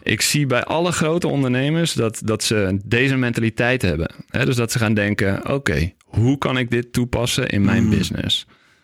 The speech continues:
Speaker 1: Ehm, ja.
Speaker 2: Ja.
Speaker 1: Ik denk dat... dat, eh,
Speaker 2: Heb je nu, ehm, als we het toch over problemen hebben in deze, ehm, eh,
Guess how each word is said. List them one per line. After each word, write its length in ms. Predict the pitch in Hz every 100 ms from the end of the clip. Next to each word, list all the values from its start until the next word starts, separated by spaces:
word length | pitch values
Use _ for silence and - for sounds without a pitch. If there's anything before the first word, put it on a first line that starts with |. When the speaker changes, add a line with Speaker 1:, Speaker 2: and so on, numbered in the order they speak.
| _ _
Speaker 1:
Ehm, 460 | 92 92 92 95 95 90 - _ _ -
ja. 240 | 101 - _ _ _ _ -
Speaker 2:
Ja. 120 | 110
Speaker 1:
Ik 60 |
denk 120 | 90 87
dat... 180 | 90
dat, 120 | - 165
eh, 100 | 101 - 117 - - _ -
Speaker 2:
Heb 200 | 139 160
je 80 | 156
nu, 320 | 165 165 156 -
ehm, 280 | 135 131 127
als 260 | - 139
we 60 | 151
het 100 | 139
toch 200 | 170 151
over 220 | 139 127
problemen 560 | 123 127 131 139 147 131
hebben 260 | 131 135 147
in 100 | 131
deze, 380 | 139 135 127 123
ehm, 680 | 120 123 - 120 113 107 107
eh, 280 | - 104